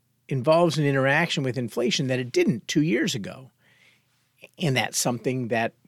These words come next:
we do on a consulting basis is we, we help, we act as inflation plumbers.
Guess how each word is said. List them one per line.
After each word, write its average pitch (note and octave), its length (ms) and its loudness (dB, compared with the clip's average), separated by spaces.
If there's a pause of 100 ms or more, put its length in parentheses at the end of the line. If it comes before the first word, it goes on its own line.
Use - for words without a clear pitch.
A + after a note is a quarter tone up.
(200)
we B2+ 240 0
do C3 380 0
on A#2 140 -6
a A2+ 60 -10
consulting C3 540 0
basis D3 420 0
is C3+ 160 -2
we, B2+ 320 0 (520)
we B2 460 -2
help, - 480 2
we C#3+ 160 2
act D3 220 2
as E3 180 2
inflation D3+ 520 0
plumbers. C3 560 0